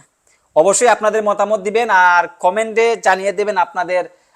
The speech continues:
আজকের অনুভূতি। ভারতের সাথে বাংলাদেশের ড্র তাদের মাটিতে, তাদের দর্শকের সামনে, আর বাংলাদেশে জুনে যে খেলা আছে, আহ, ইন্ডিয়ার সাথে, কেমন হবে, কি বুঝতে পারতেছেন? এই রিদমটা যদি ধরে রাখা যায়,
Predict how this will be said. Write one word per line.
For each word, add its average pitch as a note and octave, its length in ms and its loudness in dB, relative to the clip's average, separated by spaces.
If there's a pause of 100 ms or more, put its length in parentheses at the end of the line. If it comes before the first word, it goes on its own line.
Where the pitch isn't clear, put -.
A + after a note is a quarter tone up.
(100)
আজকের D#3 340 -4
অনুভূতি। D#3 400 -4
ভারতের D#3 420 -4
সাথে F3+ 340 -6
বাংলাদেশের D#3+ 640 -8
ড্র G3+ 460 0
তাদের D#3 300 -4
মাটিতে, E3+ 480 -10
তাদের D#3 340 -4
দর্শকের D#3 400 -8
সামনে, F3+ 460 -8 (500)
আর C3+ 200 -6
বাংলাদেশে D#3+ 720 -2 (500)
জুনে F3 280 -2
যে F#3+ 180 -4
খেলা E3+ 360 0
আছে, F3+ 220 -2
আহ, D#3 60 -6 (600)
ইন্ডিয়ার D3+ 300 -4
সাথে, A#2 340 -12 (120)
কেমন C3+ 260 -12
হবে, A#2+ 280 -14 (420)
কি D4 180 -2
বুঝতে C4+ 320 -2
পারতেছেন? F3 420 -4 (160)
এই A#3+ 300 4
রিদমটা A#3 400 -2
যদি G#3+ 160 -6
ধরে G3 180 4
রাখা G#3 200 4
যায়, F#3+ 240 0